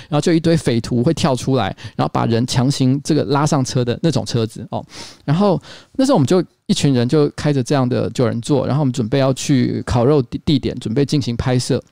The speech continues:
然后开到一半，然后就遇到有一台小发财车。那那小发财车呢，它是违规的，就是也，也没有，它没有看好路，它就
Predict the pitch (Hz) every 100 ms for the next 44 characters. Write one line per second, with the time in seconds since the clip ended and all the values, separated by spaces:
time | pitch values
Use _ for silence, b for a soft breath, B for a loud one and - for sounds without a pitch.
0 | _ _ _ _ _ _ _ _ _ -
1 | - - - - _ _ 175 - 214 214
2 | 131 - 139 107 - - _ B B B
3 | _ _ - 185 196 202 185 165 139 -
4 | - _ _ _ _ _ _ 139 135 160
5 | 139 120 117 - 120 127 151 - 110 -
6 | 139 120 127 b b b 226 254 139 180
7 | 156 143 156 147 135 - 156 156 165 135
8 | 139 127 151 160 156 147 117 120 143 -
9 | 127 110 101 127 117 - 139 135 175 143
10 | 202 196 - 165 120 104 - 127 - B
11 | B B 196